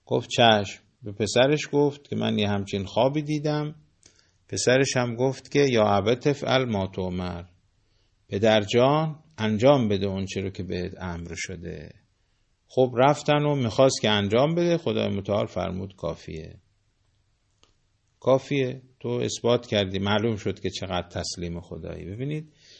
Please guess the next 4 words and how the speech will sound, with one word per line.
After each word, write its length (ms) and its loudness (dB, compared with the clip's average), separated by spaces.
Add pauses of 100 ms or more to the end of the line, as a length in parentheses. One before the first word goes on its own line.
(200)
این 280 2 (100)
اقدام 640 0
ابراهیم 1160 -2 (400)
حقیقت 920 2